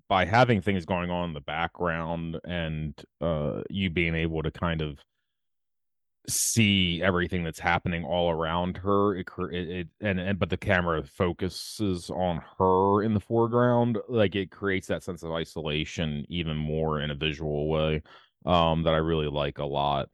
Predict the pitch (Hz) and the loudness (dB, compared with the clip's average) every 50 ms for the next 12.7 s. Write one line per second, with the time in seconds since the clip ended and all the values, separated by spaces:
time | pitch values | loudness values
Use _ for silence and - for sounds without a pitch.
0 | 87 87 - 82 90 85 82 80 80 76 78 80 80 76 67 - _ - 85 85 | -14 -12 -6 -4 -2 -2 0 -2 -2 -2 -4 -4 -6 -6 -8 -12 _ -8 -6 -4
1 | 82 80 78 - 87 92 80 82 92 101 87 80 - - - - - - _ _ | -4 -4 -2 0 0 0 2 2 2 2 2 0 -4 -10 -14 -16 -16 -20 _ _
2 | _ _ _ _ _ _ _ _ _ - 92 95 92 - - 80 87 95 98 101 | _ _ _ _ _ _ _ _ _ -2 0 0 0 0 0 0 2 2 2 2
3 | - 98 85 82 85 85 76 80 - - 87 82 85 85 80 82 76 - 73 82 | 2 0 -2 -2 -4 -6 -8 -10 -10 -8 -6 -4 -2 -2 -2 -2 -4 -6 -6 -4
4 | 85 85 82 82 85 - - 92 87 98 92 - - - 113 104 98 87 - - | -2 0 0 0 0 2 2 2 4 4 2 4 6 6 6 8 8 6 4 2
5 | 95 82 - 80 78 78 76 76 76 73 - - - 95 90 87 82 80 78 - | 0 0 0 -2 -4 -4 -4 -4 -4 -6 -8 -4 -2 0 0 0 -2 -4 -8 -4
6 | - 92 80 - - - 90 87 85 85 87 87 87 87 80 78 67 76 78 78 | 0 0 0 2 0 0 -2 0 0 0 0 0 0 -2 -2 -6 -6 -4 -2 -2
7 | 80 - - 98 98 92 95 95 95 98 98 95 - _ _ _ _ _ _ _ | -2 -2 2 2 4 4 4 4 2 0 -2 -4 -6 _ _ _ _ _ _ _
8 | _ _ _ _ 95 - _ 107 98 87 85 82 - - - - 87 85 85 82 | _ _ _ _ -20 -4 _ 2 2 2 2 0 -4 -8 -8 -4 -2 -2 0 0
9 | 78 78 78 80 78 90 95 90 - 120 101 - 90 - - - 87 87 87 87 | -2 -4 -6 -8 -4 -2 -2 0 2 0 0 0 -4 -6 -4 -2 0 2 2 2
10 | 95 101 107 113 110 113 110 - - 120 117 113 117 117 120 120 120 110 123 123 | 2 2 2 4 4 4 2 2 2 2 2 2 2 2 2 2 2 2 4 4
11 | 123 117 - 127 127 123 123 123 123 117 98 101 98 95 95 92 98 87 95 92 | 4 2 2 2 2 2 2 2 2 0 0 0 2 2 2 2 2 0 -2 -4
12 | 98 95 - _ 101 101 101 104 104 98 110 117 113 | -4 -6 -4 _ 0 0 0 0 -2 0 0 0 0